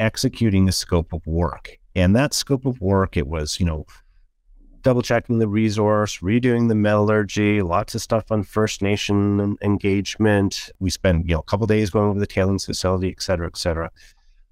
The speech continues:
All of that work, it, all of the technical work is essentially done. You know, it finished really at the end of last year. And so now, you know, the project really is sitting internal within Rio Tinto.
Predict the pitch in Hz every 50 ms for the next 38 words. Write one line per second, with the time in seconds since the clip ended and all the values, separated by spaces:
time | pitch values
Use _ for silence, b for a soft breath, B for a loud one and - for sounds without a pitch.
0 | _ - _ _ _ _ _ _ _ _ _ _ _ _ _ _ - 120 147 185
1 | 208 214 208 214 185 160 - 101 101 98 104 104 101 101 - - - - 107 -
2 | _ - _ 95 110 131 165 151 160 151 - - - 123 123 - - 123 - -
3 | 117 101 87 85 85 82 - - 85 82 - 90 80 - - 85 78 - - 87
4 | 80 - - 104 98 98 101 101 98 98 95 - - 92 82 78 76 - - -
5 | - - 104 - - - - 95 95 92 - - - - - 95 101 104 101 98
6 | 90 82 80 90 90 - 90 85 - - - 76 73 - - - - - 90 90
7 | 90 90 87 b b b b b b _ - _ - 85 87 - 104 104 113 127
8 | 143 147 143 135 127 - - _ _ _ _ _ _ - - - 104 98 92 90
9 | 90 85 - _ - - - _ - - - 85 80 - - 107 107 101 110 101
10 | - - 104 98 92 90 85 - - 101 92 95 92 90 85 - 110 107 101 101
11 | 98 92 - 95 87 87 90 90 85 85 - - 110 107 - - 107 104 98 92